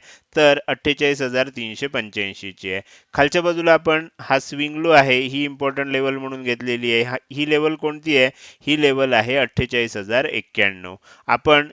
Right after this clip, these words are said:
ही अठ्ठेचाळीस हजार शंभर ची लेवल आहे असं समजणार, ही अठ्ठेचाळीस हजार चारशे ची लेवल आहे असं समजणार. दोघांमध्ये अडीचशे पेक्षा जास्तचा डिफरन्स असल्यामुळे आपण इथे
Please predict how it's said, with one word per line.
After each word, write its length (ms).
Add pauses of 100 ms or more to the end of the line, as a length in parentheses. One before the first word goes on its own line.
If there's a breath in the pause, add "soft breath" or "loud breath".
ही 180
अठ्ठेचाळीस 560
हजार 280
शंभर 360
ची 180
लेवल 240
आहे 100
असं 160
समजणार, 520 (360 loud breath)
ही 100
अठ्ठेचाळीस 560
हजार 340
चारशे 320
ची 180
लेवल 260
आहे 100
असं 180
समजणार. 460 (380 soft breath)
दोघांमध्ये 760 (220)
अडीचशे 380
पेक्षा 300
जास्तचा 460
डिफरन्स 440
असल्यामुळे 580 (320 loud breath)
आपण 480
इथे 320